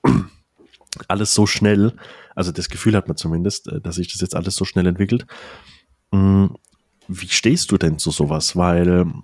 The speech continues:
ich denke, ich bin jetzt nicht der Einzige, der, der jetzt grad zuhört und sich dann so denkt, „Na gut, okay, wenn jetzt eine K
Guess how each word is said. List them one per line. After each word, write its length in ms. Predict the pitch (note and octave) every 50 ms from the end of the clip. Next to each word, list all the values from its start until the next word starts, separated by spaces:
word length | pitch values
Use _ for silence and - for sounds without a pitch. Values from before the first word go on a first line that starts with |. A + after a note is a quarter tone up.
| - _ _ -
ich 180 | - - -
denke, 220 | - F#2 F#2 G2 G2
ich 100 | - -
bin 120 | - F#2+
jetzt 220 | F#2+ F#2 - - G#2+
nicht 180 | G#2+ - -
der 120 | - - -
Einzige, 520 | E2 G2 G2+ G2+ - G#2+ G#2+ A#2 C#3 D3+ - - _ - - - - - - _ _ _ _ _ - - - - - - - -
der, 420 | F#2 F2+ F2+ F2+ F2+ F#2 F#2+ F#2 - - - - - - - - - _ _ _
der 240 | - F2+ F#2 F2+ F2+
jetzt 180 | F#2 F#2 -
grad 200 | - F#2+ F#2 -
zuhört 340 | - - F#2+ F#2 G#2 G#2 G#2
und 120 | - G2 F#2
sich 160 | G2 F#2+ -
dann 180 | - F2+ F#2
so 100 | F#2+ F#2+
denkt, 300 | F#2 - F2+ G2 G2 - -
„Na 200 | F2 E2+ E2+ E2+
gut, 280 | - B2 C#3 C3 -
okay, 300 | - - - A2 A#2 G2+ F2
wenn 120 | F2 F2
jetzt 180 | F2+ - - -
eine 120 | F2+ F2
K 240 | - - - E2+